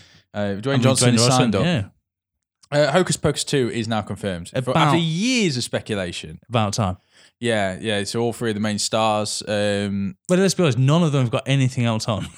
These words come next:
Speaker 2: <laughs>
Speaker 1: I don't know. Sarah Jessica Parker's probably making Sex and the City
Speaker 2: They do what? They're,
Speaker 1: four,
Speaker 2: no, they're not,
Speaker 1: five,
Speaker 2: no, they're
Speaker 1: eight?
Speaker 2: doing another T V series 'cause
Speaker 1: Are they?
Speaker 2: Samantha's not in it. They're
Speaker 1: Oh.
Speaker 2: falling out with, uh, Kim Cattrall, so she's not in it. But the other three main
Speaker 1: Look
Speaker 2: cast
Speaker 1: at
Speaker 2: are
Speaker 1: you,
Speaker 2: coming
Speaker 1: gossip
Speaker 2: back.
Speaker 1: girl. You know all the, you know everything, don't you?
Speaker 2: I do.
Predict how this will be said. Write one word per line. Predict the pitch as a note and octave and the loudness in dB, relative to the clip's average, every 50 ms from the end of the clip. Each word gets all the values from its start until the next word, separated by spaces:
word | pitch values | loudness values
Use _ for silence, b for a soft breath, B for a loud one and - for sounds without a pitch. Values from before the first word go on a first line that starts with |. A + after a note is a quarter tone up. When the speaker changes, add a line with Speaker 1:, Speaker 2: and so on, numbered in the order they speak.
| - - | -10 -8
Speaker 2:
<laughs> | C#5 C#5 B4+ A#4+ | -8 -6 -2 -2
Speaker 1:
I | G#3 | -2
don't | - - D#4+ | -2 0 -2
know. | F#3+ B2 C#3+ G3+ | 0 0 0 0
Sarah | G#3 - G#3 F#3 | 0 0 0 0
Jessica | D#3+ D3 - - - | 0 -2 -4 -4 -2
Parker's | C3 A#2+ A#2 G#2+ - A2 | 0 0 0 0 -4 -8
probably | - - A2+ G#2+ G#2 | -6 -4 -4 -4 -2
making | G2 G#2+ G#2 G2 G#2+ G2 | -2 -2 -4 -4 -6 -6
Sex | - - G#2 F#2 - | -4 -4 -4 -4 -6
and | G#2+ G2+ | -8 -8
the | - | -6
City | - G2 F#2 G#2 G2 G2 G2+ - _ - - | -6 -4 -4 -4 -6 -6 -10 -14 _ -14 -2
Speaker 2:
They | - E3+ F3 E3+ | 0 2 2 2
do | - G#3+ A3+ | 2 0 2
what? | A#3+ D4 D#4 G3+ G#2 | 2 2 0 0 0
They're, | G2+ A2+ | 0 0
Speaker 1:
four, | C3 D#3 F3 F#3 F#3+ F#3+ | 0 0 -2 -2 -2 0
Speaker 2:
no, | G#3+ C4 | 0 2
they're | C4 - | 2 2
not, | A3+ A#3 | 2 2
Speaker 1:
five, | G3+ F3+ | 2 2
Speaker 2:
no, | F3 A3+ C#4+ C#4+ | 2 0 0 0
they're | - C#3+ | 0 0
Speaker 1:
eight? | D#3 F#3 | 0 2
Speaker 2:
doing | G#3+ G3+ G3 | 0 0 2
another | F#3+ G3 G3 G3 F#3+ | 2 2 2 0 0
T | - G#3+ | -2 -4
V | G3 A3+ C4 | -2 -2 -4
series | - - D#3 G#2+ F#2+ - | -2 -2 -2 -2 -2 -2
'cause | - C#3 - | -2 -2 0
Speaker 1:
Are | C3 | 0
they? | - - | 0 2
Speaker 2:
Samantha's | G#3 G3+ F#3+ F3+ F3 | 2 2 2 0 0
not | E3+ D#3+ - | 0 -2 0
in | B3+ C4 | 0 0
it. | - - - - - - _ _ _ - | 0 -2 -6 -14 -20 -20 _ _ _ -6
They're | - E3+ F3+ F#3 | -2 0 2 2
Speaker 1:
Oh. | F3 | 2
Speaker 2:
falling | - - F3+ F3 E3+ E3 E3 | 0 0 0 0 2 2 2
out | E3+ E3 D3+ B2+ | 2 0 0 0
with, | D3 D3 C#3+ D3 _ | 0 -2 -2 -4 _
uh, | _ C#3+ C#3 C#3 C#3 C3+ B2+ C3 - | _ -4 -2 -2 0 -2 -2 -2 -2
Kim | D#3 C#3 B2+ | -2 -2 -2
Cattrall, | - - - D#3+ B2+ F2 G#2+ C#3+ - _ b b b b b b b b | -2 -2 -2 -2 0 0 -2 -6 -6 _ b b b b b b b b
so | - - | -6 -4
she's | B2 - E3+ D3 | 0 0 0 0
not | D#3 C3 C#3+ | 2 2 2
in | D3+ | 2
it. | A#2 G#2+ | 0 0
But | G#2 A#2 | -2 -2
the | A#2+ C3+ C3 C3+ B2+ | -2 -2 -2 0 0
other | B2+ C3+ C#3 | 0 -2 -2
three | - - C#3+ | -2 -2 -4
main | C#3+ D3 D3 C#3+ - - D#4 | -2 0 -2 -2 -4 -6 -6
Speaker 1:
Look | E3 D#3 | -6 -4
Speaker 2:
cast | |
Speaker 1:
at | G#3+ | -2
Speaker 2:
are | G#3+ | -2
Speaker 1:
you, | B3+ C#4 | -2 0
Speaker 2:
coming | G#3 G#3+ G3+ F#3 | 0 2 2 2
Speaker 1:
gossip | E3+ D3 - D2 | 2 2 0 -2
Speaker 2:
back. | - - | -4 -6
Speaker 1:
girl. | G2 E2 E2 A#2+ E3 G3 | -6 -4 -2 -2 -2 -2
You | B3 C4 G3 | -2 -2 -2
know | B2+ G#2+ F#2+ | -2 -2 -2
all | G2 | -4
the, | F#2+ F#2+ G2 - _ | -6 -8 -12 -12 _
you | - F#3+ G#3 A3 | -10 -8 -6 -4
know | F#3+ E3 | -4 -4
everything, | F#3 - - _ _ - - | -6 -6 -8 _ _ -12 -10
don't | E3+ F3+ - A2+ F#2+ | -8 -6 -6 -6 -4
you? | - | 0
Speaker 2:
I | F3+ | 0
do. | F3 C#3+ E3 A3 D#4 B3 - | 0 2 2 0 0 -2 -4